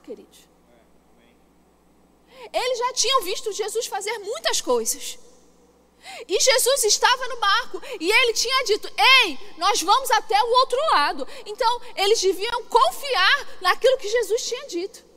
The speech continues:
Se Jesus estava no barco e ele tinha dito que iam até o outro lado, meu amigo, podia chover canivete, mas eles iam chegar do outro lado.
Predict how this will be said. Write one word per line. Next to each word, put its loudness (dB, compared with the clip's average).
Se -8
Jesus -2
estava -10
no -12
barco -4
e -8
ele -4
tinha -8
dito -6
que -10
iam -6
até -8
o -8
outro -12
lado, -6
meu -14
amigo, -12
podia -10
chover -8
canivete, -12
mas -4
eles -4
iam -6
chegar -6
do -6
outro -8
lado. -14